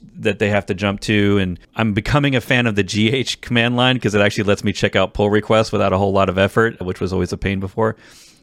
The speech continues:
But this is an interesting option for that workflow where you can leave your stuff alone, not have to go and reclone someone else's version of the app on a different lo-, location. You can just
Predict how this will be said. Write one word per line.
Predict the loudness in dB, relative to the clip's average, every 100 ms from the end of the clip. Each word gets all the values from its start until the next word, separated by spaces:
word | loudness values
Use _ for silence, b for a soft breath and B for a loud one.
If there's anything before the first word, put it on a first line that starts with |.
| B
But | 0
this | 2 0
is | 2
an | 2
interesting | 2 0 -2 -2
option | 0 -2 -2 -2
for | 2
that | 2
workflow | 2 0 2 2 2
where | 0
you | -2 -2
can | -4 0
leave | 2 4
your | 2 2 0
stuff | -2 -2 -2 -6 b b b
alone, | 0 2 2 0 -2 -6 b b
not | -4 -2 0
have | 0 -2
to | -2
go | 0 0
and | 0
reclone | 0 -2 0 0 0 -2
someone | -4 -2 0
else's | 0 0 -4 -2
version | 0 0 -2
of | -2
the | 0 0
app | 0 -2
on | -6
a |
different | -4 -4 -6 -8
lo-, | -6
location. | -6 -2 -2 -2 -4
You | -4
can | -6
just | -6 -8 -10